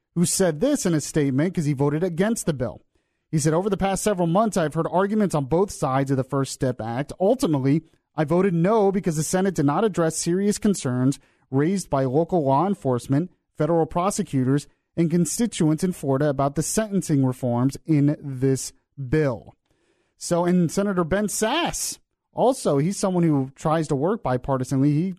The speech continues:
did not support this bill either for similar reasons as Marco Rubio. Then there's Senator Tom Cotton, Republican, who, um, has really been fighting against this bill, and what he's been fighting for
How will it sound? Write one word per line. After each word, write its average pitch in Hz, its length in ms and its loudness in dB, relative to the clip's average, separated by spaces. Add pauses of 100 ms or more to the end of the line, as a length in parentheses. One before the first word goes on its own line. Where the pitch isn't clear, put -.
(140)
did 143 140 2
not 135 280 0
support 143 380 -4
this 135 160 -2
bill 131 260 0
either 160 360 2 (240)
for 156 100 -2
similar 196 540 0
reasons 143 520 2
as 127 420 -4 (280)
Marco 127 420 0
Rubio. 127 680 0 (400)
Then 247 140 2
there's 277 160 2
Senator 240 340 0
Tom 214 400 -2
Cotton, 139 580 0
Republican, 127 720 -2 (380)
who, 170 280 4
um, 139 260 2
has 139 200 0
really 269 260 2
been 208 140 2
fighting 196 320 0
against 190 400 -2
this 151 180 0
bill, 143 220 0
and 151 100 2
what 185 140 0
he's 196 220 -4
been 175 160 0
fighting 175 400 0
for 160 720 2